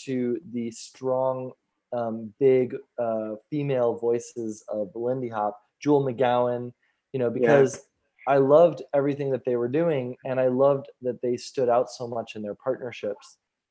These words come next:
Speaker 1: Um, and so that immediately made me interested in following, which I just, you know, would try to kind of learn to do on my own. Um, or, you know, like, if you go off and you practice and, like, one person has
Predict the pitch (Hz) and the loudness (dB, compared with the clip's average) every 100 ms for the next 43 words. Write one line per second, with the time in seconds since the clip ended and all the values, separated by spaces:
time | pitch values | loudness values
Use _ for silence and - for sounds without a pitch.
0 | _ 127 117 113 104 98 _ _ _ _ | _ -4 -2 -2 -6 -10 _ _ _ _
1 | _ _ _ _ _ 120 117 117 - 127 | _ _ _ _ _ -8 -6 -8 -4 2
2 | 123 120 120 - 127 151 160 151 135 147 | 6 6 4 0 2 2 2 -2 -2 2
3 | 143 143 135 123 120 117 117 113 - - | 2 2 -2 -2 -4 -6 -8 -10 -12 -18
4 | - 113 107 117 110 - 180 175 117 113 | -4 -2 -2 -4 -10 -4 0 0 0 -4
5 | 110 113 _ _ _ _ 127 127 - - | -8 -12 _ _ _ _ -4 -4 -6 -2
6 | 127 135 143 - 147 135 123 120 120 - | 0 0 -4 -6 -4 0 0 0 -2 -6
7 | 131 123 120 117 131 123 104 113 120 117 | 0 0 0 -4 -6 -6 -4 -4 -4 -6
8 | 113 107 117 113 107 110 104 113 117 117 | -10 -8 -6 -4 -4 -6 -6 -4 -4 -4
9 | 113 - _ _ _ - 113 110 107 104 | -6 -10 _ _ _ -8 -2 0 -2 -4
10 | 104 - - 202 190 175 151 147 139 151 | -8 -2 4 4 4 4 2 0 -4 0
11 | 147 139 131 131 127 117 - 123 120 127 | 6 8 6 4 -4 -6 2 4 4 0
12 | 117 120 117 110 113 117 113 117 110 117 | -8 -8 -6 -6 -4 -6 -6 -8 -8 -8
13 | 107 107 107 | -10 -8 -10